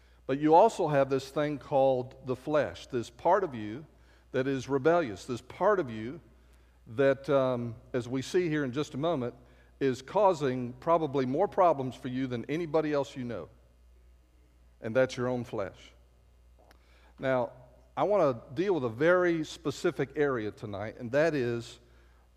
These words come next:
those moments when someone hurts you or offends you, what you do next in that moment. Those moments when someone hurts you or offends you, what you,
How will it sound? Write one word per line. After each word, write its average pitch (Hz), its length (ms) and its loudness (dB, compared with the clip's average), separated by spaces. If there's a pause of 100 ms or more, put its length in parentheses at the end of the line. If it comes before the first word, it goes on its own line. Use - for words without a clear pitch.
(180)
those 170 300 4
moments 143 500 -2
when 127 160 -4
someone 151 360 -2
hurts 175 380 -2
you 170 180 -2
or 139 200 2
offends 131 400 -6
you, 101 300 -10 (720)
what 156 240 0
you 160 120 -6
do 143 180 -2
next 120 460 -8 (920)
in 123 140 -6
that 120 140 -2
moment. 104 320 -10 (1040)
Those 151 220 0
moments 160 380 -2
when 127 140 -6
someone 139 320 -2
hurts 180 440 -2
you 190 140 -4
or 165 220 0
offends 120 400 -4
you, 117 160 -10
what 151 340 -2
you, 147 220 -10